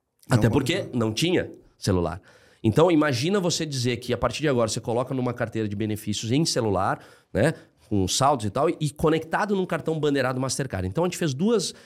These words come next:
Speaker 2: grandes inovações nesse segmento. De novo, não é tecnologia, gente, é modelo de negócio. Um, como é que você faz a gestão concentrada num lugar só no celular? Uma conta digital.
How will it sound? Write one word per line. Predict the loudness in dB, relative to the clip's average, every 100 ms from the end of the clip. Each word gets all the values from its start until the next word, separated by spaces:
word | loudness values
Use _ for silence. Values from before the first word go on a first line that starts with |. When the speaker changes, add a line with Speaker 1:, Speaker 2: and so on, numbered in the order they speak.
| -20 _ _
Speaker 2:
grandes | 4 6 6 4 0 0
inovações | 0 2 2 0 0 0
nesse | 0 -2
segmento. | -2 0 2 0 -4
De | -2 2
novo, | 2 2
não | 0 0 2
é | 0
tecnologia, | 0 -2 0 2 2 2 0
gente, | 0 -4
é | -2
modelo | -2 0 2 2 0
de | -2
negócio. | 0 0 0 -4 -14 _ _ _ _
Um, | 6 6 6 -2 -20 _ _ _ _ 4
como | 6
é | 6
que | 2
você | -2
faz | 0 0
a |
gestão | 2 0 -2
concentrada | -2 -2 -2 0 0
num | 2
lugar | 2 0
só | 0
no | 0
celular? | 0 2 2 0
Uma | -2 -2
conta | -4 -4
digital. | -4 -2 0 -2